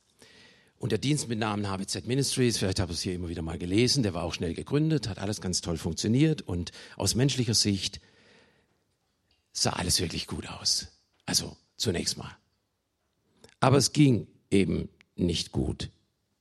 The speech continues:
Wir hatten so einen Jahresumsatz von achthundert bis tausend Euro.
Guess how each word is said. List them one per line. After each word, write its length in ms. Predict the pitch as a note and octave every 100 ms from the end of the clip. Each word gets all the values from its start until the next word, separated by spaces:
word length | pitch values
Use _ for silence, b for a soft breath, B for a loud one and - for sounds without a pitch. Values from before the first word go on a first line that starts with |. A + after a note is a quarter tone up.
| _ _ _ _ _ b b b b b b b
Wir 140 | G#2
hatten 180 | G#2+ A2+
so 280 | G2+ G2 F2+
einen 360 | E2+ D#2+ D#2+ -
Jahresumsatz 800 | F#2+ G2 G#2+ G#2 G#2+ G2+ G2 -
von 260 | F#2+ F2
achthundert 680 | G2+ G#2+ - A#2+ G#2 G#2 -
bis 320 | F#2+ E2 -
tausend 680 | - F2+ F2 - D#2 D2 - _ _ _ _ _ _ _ _ _
Euro. 520 | D2+ E2 E2 F#2